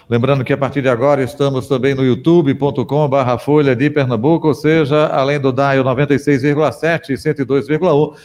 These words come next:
você pode acompanhar nossa transmissão, ou seja, assistir também aqui a nossa entrevista com o deputado. E no Facebook, arroba Rádio Folha P E. Deputado Carlos Vera,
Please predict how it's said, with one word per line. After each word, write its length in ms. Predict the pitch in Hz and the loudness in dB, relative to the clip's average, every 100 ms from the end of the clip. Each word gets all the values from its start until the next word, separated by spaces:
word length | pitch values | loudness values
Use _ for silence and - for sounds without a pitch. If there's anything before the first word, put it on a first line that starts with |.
| - _ 139 | -20 _ -2
você 260 | 147 160 | 0 0
pode 560 | 151 139 139 135 131 147 | -2 0 2 2 0 -2
acompanhar 760 | 139 135 131 143 139 135 127 131 | 0 0 -2 -4 -2 0 0 0
nossa 240 | 123 120 | -4 -6
transmissão, 540 | 120 131 127 107 131 127 | -6 -4 -4 -2 0 0
ou 80 | |
seja, 420 | 123 160 131 143 - | 0 -2 0 -2 -2
assistir 1080 | 147 170 202 185 - 127 - - 160 165 - | -2 2 2 0 -2 -4 -4 -2 2 2 0
também 480 | 143 98 123 151 139 _ _ _ - | -2 -2 -2 -2 -4 _ _ _ -4
aqui 460 | 110 - 123 139 | -4 0 2 2
a 100 | 139 | 2
nossa 520 | 120 123 120 - 131 131 | 0 0 0 0 -2 -2
entrevista 640 | 123 127 107 120 120 123 | -2 0 0 0 -2 -2
com 80 | 120 | 0
o 20 | |
deputado. 500 | 123 - 104 85 - _ _ - | -2 -2 -4 -4 -8 _ _ -2
E 80 | 196 | 2
no 100 | 190 | 2
Facebook, 640 | 196 190 202 214 220 - - | 2 2 2 2 0 -8 -6
arroba 540 | 208 143 139 151 - | -2 2 2 0 -2
Rádio 300 | 120 147 131 | -2 -2 -2
Folha 560 | - 110 117 113 117 117 - | -4 0 2 4 2 0 -2
P 80 | 120 | 0
E. 220 | 85 73 - - - - | 0 -4 -14 -20 -20 -4
Deputado 380 | 180 180 202 185 | -2 2 0 2
Carlos 280 | 208 180 156 | 2 2 4
Vera, 580 | 208 170 101 76 - | 4 4 2 -2 -12